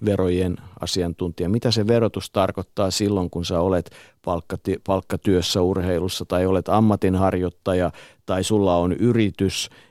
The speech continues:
ja, ja niinku, et mi-, mitä, mikä, mitä on yrittäminen, mikä on se yrittämiseen liittyvä riski, milloin sä saat palkkatuloa, milloin se on yrittäjätuloa, et, et niinku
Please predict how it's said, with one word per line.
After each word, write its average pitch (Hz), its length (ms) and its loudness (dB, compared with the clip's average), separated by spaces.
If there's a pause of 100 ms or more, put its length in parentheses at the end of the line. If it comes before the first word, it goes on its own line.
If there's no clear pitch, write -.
(160)
ja, 90 240 0
ja 95 200 2
niinku, 98 180 0
et 78 160 -4
mi-, 117 200 4
mitä, 147 360 2
mikä, 120 380 2
mitä 110 340 2
on 104 200 4
yrittäminen, 101 840 0
mikä 104 300 0
on 104 100 0
se 101 100 -2
yrittämiseen 98 680 2
liittyvä 85 460 -2
riski, 107 560 -2 (240)
milloin 123 320 4
sä 92 100 -2
saat 69 300 -4
palkkatuloa, 92 760 0
milloin 101 300 0
se 87 140 -4
on 80 220 0
yrittäjätuloa, 90 840 2
et, 90 100 -4
et 113 80 0
niinku 110 180 0